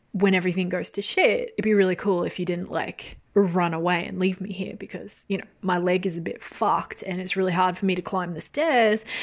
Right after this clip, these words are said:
and that's really distressing for me." And she's like, "No worries. I totally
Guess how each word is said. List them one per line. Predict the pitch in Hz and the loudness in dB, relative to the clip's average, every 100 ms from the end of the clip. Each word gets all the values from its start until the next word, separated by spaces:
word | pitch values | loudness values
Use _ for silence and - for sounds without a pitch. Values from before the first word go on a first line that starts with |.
| - - | -8 0
and | 196 196 | 2 4
that's | 180 - - | 2 0 -6
really | 175 170 | -4 -2
distressing | 180 - - 180 196 | -4 -6 -6 -4 -4
for | 185 180 | -4 -2
me." | 180 | -2
And | 180 | 0
she's | 220 | 2
like, | 214 196 - - - - _ _ | 4 4 0 -14 -20 -20 _ _
"No | 190 196 185 | 6 6 6
worries. | 165 - - - - | 4 0 -4 -12 -8
I | 180 | -8
totally | - - 196 202 196 180 | -4 2 6 8 6 4